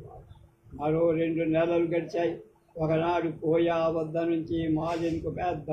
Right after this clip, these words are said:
ఉత్తరం. ఊళ్ళు ఊళ్ళు తిరిగి వచ్చి ఆనాటి తన ప్రవర్తన, రహస్య శాఖ ఉద్యోగులు తనను ఎలా కనిపెడుతుంది మొదలైన వివరంగా ఉత్తరం రాసి మాలిన్ను తప్ప మరో స్త్రీని కలలో కూడా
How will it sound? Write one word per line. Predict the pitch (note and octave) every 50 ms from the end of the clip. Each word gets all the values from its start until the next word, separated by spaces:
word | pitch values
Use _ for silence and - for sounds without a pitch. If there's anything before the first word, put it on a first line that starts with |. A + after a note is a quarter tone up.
| D#3+ D#3
ఉత్తరం. | D#3 D3 - - - E3+ D#3 D#3 - - _ - - - - - - - -
ఊళ్ళు | D#3 E3 F3 E3+ E3+ E4+ E4+ E4+ - E3+ - D3
ఊళ్ళు | - - F4 F3 E3+ F3 F3 E3+ E3+ -
తిరిగి | - D#3+ D#3 E3 F#3 F#3 E3+ E3
వచ్చి | D#3 - - - - - - - - - _ _ - D3+
ఆనాటి | D3+ D#3+ D#3+ D#3+ E3 E3+ E3+ E3 D#3+ E3+
తన | D3+ - D#3+ D#3+ F3
ప్రవర్తన, | D#3+ - - D3 D#3 E3 F3 E3+ E3 - - E3+ D#3 D#3+ E3 E3+ E3+ E3 F3
రహస్య | E3 D3+ D#3+ E3+ - D#3 D#3+ D3
శాఖ | - E3 E3 D3+ D#3+ D#3 D#3
ఉద్యోగులు | D#3+ E3+ F3 E3 D3+ D3+ - D#3+ E3+ F3+ F3+ D#3+ E3 C#3 - - - - _ _ _ _ _ -
తనను | D#3 D#3+ E3+ F3 E3+ D#3+ E3 E3 D3+ C#3+ C#3+
ఎలా | D3+ E3 E3+ E3+ E3 D3 - C#3+
కనిపెడుతుంది | D3 D3+ E3+ E3 D#3 E3 D#3+ D#3 D#3 - - D#3 E3 E3 E3 D#3+ D#3+ D#3+ D#3
మొదలైన | D3+ D3+ D#3 D3+ D3+ D#3+ E3 D#3+ D#3+ D#3+ E3 E3+ E3 D3+ - - - - - - - - - - -
వివరంగా | D3+ D3 D#3 E3 D#3+ E3+ E3+ D#3+ E3 E3+ D#3+ D#3+ D#3 D3 D3+ C#3+
ఉత్తరం | - - - E3 D#3+ D#3 D#3 D3+ D3+ D3+
రాసి | D3 D3 D#3 D3+ - _ _ _ _ _ _ - - -
మాలిన్ను | C#3+ D3 D3 D#3+ E3 D#3+ E3 E3 E3 E3+ D#3+
తప్ప | D3+ D#3 - D#3 - - F3+
మరో | D3+ D#3 D#3+ D#3+ E3 E3+ E3 D#3
స్త్రీని | D#3 - - D#3+ E3 F3 E3+ E3 E3
కలలో | D#3 - D3+ D3+ D#3 E3 E3+ E3+ F3+ F#3 F3+ E3+ -
కూడా | - F3+ D#3+ E3